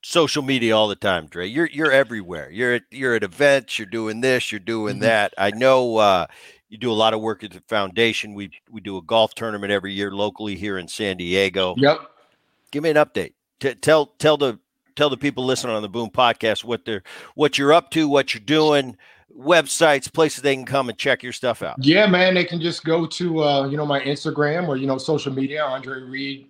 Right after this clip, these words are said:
Speaker 2: underscore eighty-three, and see what I'm doing. Um, my wife is really, uh, uh, engaged in, uh, marketing, you know, with the company she's with.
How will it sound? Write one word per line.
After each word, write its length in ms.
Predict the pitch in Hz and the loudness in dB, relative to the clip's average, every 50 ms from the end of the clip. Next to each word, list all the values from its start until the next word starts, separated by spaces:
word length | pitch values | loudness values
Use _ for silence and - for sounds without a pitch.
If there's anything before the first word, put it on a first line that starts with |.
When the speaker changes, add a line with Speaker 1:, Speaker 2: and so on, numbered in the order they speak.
| _ _ - | _ _ -12
Speaker 2:
underscore 440 | 123 123 135 131 - - 143 135 | -8 -8 -8 -8 -4 -2 0 0
eighty-three, 580 | 127 123 127 127 123 127 127 123 131 135 143 143 | 2 0 0 0 -2 -2 -4 -2 0 0 2 0
and 160 | 135 - - - _ _ | 0 -4 -8 -14 _ _
see 160 | - - - 139 | -18 -6 -4 -4
what 140 | 131 127 | 0 2
I'm 160 | 127 123 123 113 | 2 2 2 0
doing. 340 | 123 117 127 139 147 151 151 - | 0 0 0 0 -2 -4 -6 -6
Um, 520 | - 113 113 117 120 117 113 110 107 107 _ _ - - _ _ _ _ _ _ _ - | -4 -2 0 2 2 2 2 0 -2 -4 _ _ -20 -20 _ _ _ _ _ _ _ -4
my 80 | 113 | -2
wife 360 | 123 127 131 135 139 135 - | 2 4 6 4 4 2 2
is 180 | 135 120 107 110 | -2 -2 -2 -2
really, 460 | 113 131 135 139 139 139 135 127 123 | 2 4 4 6 6 4 4 4 2
uh, 280 | 120 117 113 113 110 110 - _ _ _ _ _ _ _ _ _ - | 2 2 2 0 -2 -4 -8 _ _ _ _ _ _ _ _ _ -12
uh, 280 | 101 101 98 95 98 95 _ _ _ - | -8 -6 -4 -6 -6 -8 _ _ _ -2
engaged 640 | 117 120 113 113 127 127 131 135 135 123 123 - | -2 -2 2 4 4 6 6 6 4 4 2 0
in, 360 | 123 117 117 113 113 110 101 90 _ _ _ _ _ _ _ _ _ - | 2 2 4 4 2 2 0 -2 _ _ _ _ _ _ _ _ _ -6
uh, 320 | - 196 202 196 196 202 - _ _ _ _ _ _ _ _ _ | -4 -2 -2 -2 -4 -6 -12 _ _ _ _ _ _ _ _ _
marketing, 580 | 117 117 120 139 135 - 135 143 156 165 147 - _ _ _ _ _ | 2 4 4 4 4 4 2 2 2 2 -2 -8 _ _ _ _ _
you 140 | - 104 117 | -8 -4 -2
know, 160 | 120 120 117 | -2 -2 -2
with 140 | 120 110 117 | -2 -4 -6
the 40 | |
company 380 | - - 127 123 110 127 131 127 | -4 -2 -2 -2 0 0 -2 -2
she's 280 | 127 - 143 135 117 123 | 0 -2 -2 -2 0 2
with. 360 | 139 151 165 165 - - | 4 4 4 4 0 -12